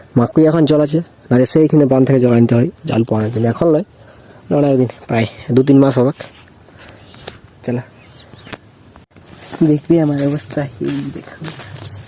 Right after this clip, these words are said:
চলো, ঘর চলে যাই, বেশি কিছু শেয়ার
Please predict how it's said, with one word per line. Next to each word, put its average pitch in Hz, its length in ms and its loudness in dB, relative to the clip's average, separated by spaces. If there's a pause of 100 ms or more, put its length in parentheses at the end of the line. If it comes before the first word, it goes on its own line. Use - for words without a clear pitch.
(1800)
চলো, 160 160 4 (160)
ঘর 139 200 -4
চলে 139 180 2
যাই, 160 100 0 (1160)
বেশি 139 220 -4
কিছু 147 160 0
শেয়ার 143 140 -2